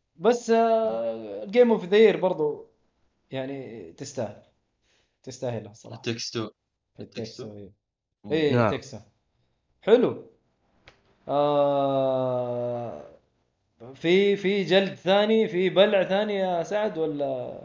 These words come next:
Speaker 2: <laughs>
Speaker 3: والله تبينا نكهرب، كهربنا ترى.
Speaker 1: لا. <laughs> لا، لا، والله حلقة كانت جدًا لطيفة، استمتعنا معكم صراحة يا شباب.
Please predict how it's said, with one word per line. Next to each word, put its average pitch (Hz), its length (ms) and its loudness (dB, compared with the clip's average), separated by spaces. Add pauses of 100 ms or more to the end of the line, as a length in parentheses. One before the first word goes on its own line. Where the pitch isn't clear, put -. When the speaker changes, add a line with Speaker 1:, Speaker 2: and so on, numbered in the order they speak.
(220)
Speaker 2:
<laughs> - 1120 -8
Speaker 3:
والله 123 220 0 (280)
تبينا 180 300 10
نكهرب، 202 460 10
كهربنا 196 480 6
ترى. 120 340 -4
Speaker 1:
لا. 165 400 -2
<laughs> 185 220 -2 (2750)
لا، 156 200 4
لا، 143 160 4
والله 123 960 -2 (280)
حلقة 160 300 0
كانت 131 340 -2
جدًا 127 220 -8 (480)
لطيفة، 135 480 -4 (160)
استمتعنا 117 500 -6
معكم 113 360 -8
صراحة 110 300 -6
يا 110 40 -10
شباب. 120 400 -8